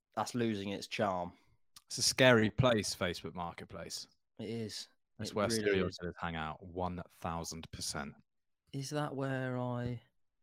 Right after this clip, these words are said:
Speaker 1: sold the v-, no.
Speaker 2: No.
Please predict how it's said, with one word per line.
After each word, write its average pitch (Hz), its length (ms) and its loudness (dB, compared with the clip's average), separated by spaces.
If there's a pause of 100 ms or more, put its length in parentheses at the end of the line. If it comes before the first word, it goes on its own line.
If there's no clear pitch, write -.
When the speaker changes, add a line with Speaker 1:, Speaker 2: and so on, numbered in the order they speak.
(1900)
Speaker 1:
sold 113 720 -8
the 117 180 -4
v-, 107 200 -14 (800)
no. 127 220 4 (280)
Speaker 2:
No. 107 120 -4